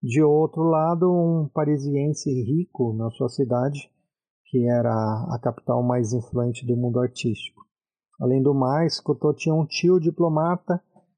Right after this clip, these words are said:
que deram um alto cargo pra ele em Paris.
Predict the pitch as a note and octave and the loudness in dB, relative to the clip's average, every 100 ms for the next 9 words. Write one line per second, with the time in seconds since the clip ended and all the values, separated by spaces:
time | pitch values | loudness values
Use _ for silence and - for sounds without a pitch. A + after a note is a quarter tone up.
0 | _ - D3+ D3 C#3 C3+ B2+ A#2+ C3+ C#3 | _ -4 2 4 4 2 2 0 2 2
1 | C3+ C#3 - - A#2+ C3 C#3 A2+ A2 - | 2 0 -4 -4 -2 0 0 -2 -4 -8
2 | - F#3 - - A#2 A2+ A#2 C3 B2 A#2 | -14 -16 -12 -4 -2 0 2 2 2 0
3 | A#2 A2 B2+ B2+ A2 G#2+ - - | -2 -4 -2 0 0 -2 -6 -16